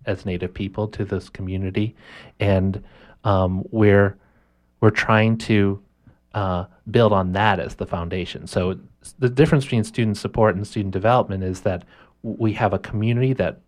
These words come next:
that values Native, all Native people as scholars, as bringing experience and knowledge to the university community that we want to encourage, enhance, that they can work on as students of the university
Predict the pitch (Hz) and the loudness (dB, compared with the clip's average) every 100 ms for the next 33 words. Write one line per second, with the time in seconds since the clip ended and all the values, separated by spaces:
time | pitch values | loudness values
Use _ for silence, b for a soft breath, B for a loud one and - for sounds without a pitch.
0 | - 85 90 101 101 101 101 107 101 107 | -6 -6 -2 0 2 2 0 0 0 2
1 | 110 - 117 127 117 104 95 104 98 117 | 0 4 4 6 4 2 0 -4 0 0
2 | 117 95 - - 98 101 131 143 - 101 | 2 -4 -4 0 4 6 4 0 -4 -6
3 | 104 104 98 95 95 B B B B - | -2 0 0 -2 -4 B B B B -16
4 | - 110 110 113 110 110 - 113 95 98 | -2 4 4 4 4 0 -4 -6 -2 2
5 | 98 101 104 101 - 98 98 95 98 95 | 4 4 4 0 -4 -2 0 0 0 -2
6 | - 92 92 101 98 107 113 113 110 92 | -4 -8 -8 -8 -4 -2 0 0 0 0
7 | 98 101 98 90 - 92 87 92 - 107 | 2 0 0 -2 -4 -4 -4 -6 0 2
8 | 104 107 - - b b - 95 101 104 | 4 0 -4 -14 b b -6 -6 -2 0
9 | 101 98 107 - b b - 104 92 b | 2 0 -4 -14 b b 0 0 0 b
10 | b b - 107 107 107 101 95 107 110 | b b -2 0 2 0 0 6 6 8
11 | 113 113 110 107 B B B _ 110 107 | 4 2 2 -2 B B B _ 2 4
12 | 110 - - 127 123 107 98 - - _ | 2 -6 -2 0 2 2 0 -6 -14 _
13 | 110 104 110 104 98 104 110 - 101 92 | 0 2 0 2 4 4 2 0 -2 -2